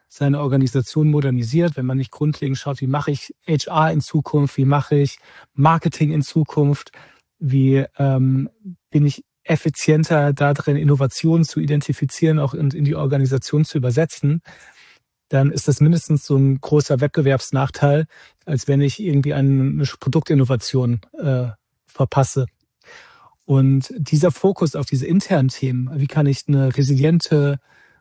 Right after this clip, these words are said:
moderne Organisation bauen, ähm, das ist was, was jetzt, glaube ich, immer mehr in den Fokus auch rückt oder auch Betrachtung gewinnt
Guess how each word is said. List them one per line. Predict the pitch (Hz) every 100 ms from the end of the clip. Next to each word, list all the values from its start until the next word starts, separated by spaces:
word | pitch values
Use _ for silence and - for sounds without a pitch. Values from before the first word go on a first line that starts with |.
| _
moderne | 135 123 147 156 160 151
Organisation | 147 143 135 127 131 - - 185 175 127 120
bauen, | - 123 135 175 - _ - - _ _ -
ähm, | 135 131 135 131
das | 143 147 -
ist | 202 143 -
was, | 147 139
was | 147 -
jetzt, | 139
glaube | 147 135
ich, |
immer | 175 151
mehr | 147
in | 143
den | 131
Fokus | - 175 190 -
auch | 160 -
rückt | 190 -
oder | - 139
auch | 135
Betrachtung | 135 - 156 - 165 147 135
gewinnt | 127 156 208